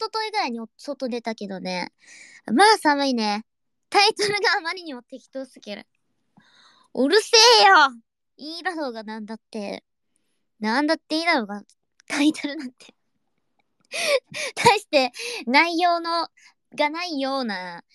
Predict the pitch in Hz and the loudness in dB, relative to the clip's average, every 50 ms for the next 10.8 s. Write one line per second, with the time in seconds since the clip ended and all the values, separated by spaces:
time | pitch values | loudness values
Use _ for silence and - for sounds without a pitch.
0 | _ _ _ _ _ _ _ _ _ _ _ _ _ - 226 247 254 254 254 254 | _ _ _ _ _ _ _ _ _ _ _ _ _ -6 -4 -2 -2 -2 -4 -4
1 | 285 269 262 254 254 254 254 - - - 277 254 220 202 190 185 180 180 196 196 | -6 -4 -4 -4 -4 -6 -8 -8 -8 -8 -8 -8 -8 -12 -12 -12 -12 -12 -12 -14
2 | 208 - 226 - - 269 269 214 170 - 233 254 _ _ _ _ _ - - - | -14 -12 -8 -2 2 4 4 4 4 0 -14 -18 _ _ _ _ _ -16 -14 -2
3 | - 285 285 277 294 285 - 269 262 277 - - 202 - - - - 262 240 208 | 2 4 4 4 4 4 2 2 2 2 -4 -8 -8 -8 -8 -6 -2 -2 0 0
4 | 202 220 - - - - _ - - - - - 262 269 - 262 247 254 - 262 | -2 -4 -8 -12 -16 -18 _ -18 -18 -4 2 2 4 6 6 6 4 4 0 -6
5 | _ - - 311 - - 370 359 370 370 370 359 359 359 349 - - _ _ - | _ -4 -4 -2 0 0 0 2 2 0 -2 -2 -4 -8 -10 -12 -16 _ _ -8
6 | - - _ _ _ _ _ _ _ _ _ _ _ _ _ _ _ _ _ _ | -8 -8 _ _ _ _ _ _ _ _ _ _ _ _ _ _ _ _ _ _
7 | _ _ _ _ _ _ _ _ _ _ _ - 247 240 226 226 233 240 277 302 | _ _ _ _ _ _ _ _ _ _ _ -10 -8 -4 -2 -2 -2 -2 -2 -4
8 | 311 - _ - 226 247 247 254 277 285 277 - - - 320 339 311 - 233 208 | -4 -6 _ -6 -4 -4 -4 -4 -6 -8 -8 -12 -10 -8 -8 -6 -6 -8 -10 -12
9 | - - 208 196 196 202 _ _ _ _ _ _ - - 208 208 190 - _ _ | -10 -10 -10 -10 -10 -10 _ _ _ _ _ _ -6 -2 -2 -2 -2 -4 _ _
10 | _ - - - - - - _ _ _ _ _ _ - - _ | _ -20 -20 -20 -20 -20 -20 _ _ _ _ _ _ -20 -20 _